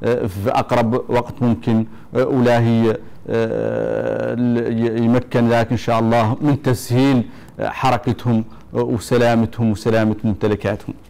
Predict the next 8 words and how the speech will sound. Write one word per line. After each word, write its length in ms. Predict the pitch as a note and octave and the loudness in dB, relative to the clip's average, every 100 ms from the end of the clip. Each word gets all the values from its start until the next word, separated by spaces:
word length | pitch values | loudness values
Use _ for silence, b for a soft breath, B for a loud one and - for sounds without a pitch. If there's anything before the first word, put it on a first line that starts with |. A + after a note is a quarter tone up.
| B B A#2+ | B B -2
آه، 160 | B2+ | 0
فيما 300 | B2+ C#3 D#3+ | 2 4 4
يتعلق، 480 | E3 D#3+ C#3+ D3 C#3 C#3 | 4 2 4 4 2 0
آه، 480 | C3 A#2 B2+ B2 A#2+ | 0 0 2 2 2
بكوفيد، 1000 | A#2+ B2+ A#2 - - B2+ G#2 A#2+ B2+ G#2+ - B B B - - | 2 2 2 -4 -2 0 2 4 2 0 -10 B B B -14 -6
آه، 1800 | A2 A2 A1+ A#1 A#1 A#1 A#1 A#1 A#1 A#1 A#1+ A1+ A#1 A1 A1 - - | -4 -4 -4 -4 -4 -4 -4 -4 -6 -6 -6 -8 -8 -10 -10 -12 -8
القطاع، 680 | A#2+ A2+ A#2+ C#3 C#3 C3+ B2 | -6 -4 -2 2 4 2 0
آه، 1800 | A2+ A2+ D#2 G1+ - - - G1+ G1+ G#1+ - G1+ G1+ G1+ G1+ - - - | -4 -4 -4 -8 -8 -8 -8 -8 -8 -8 -8 -8 -8 -10 -12 -14 -14 -14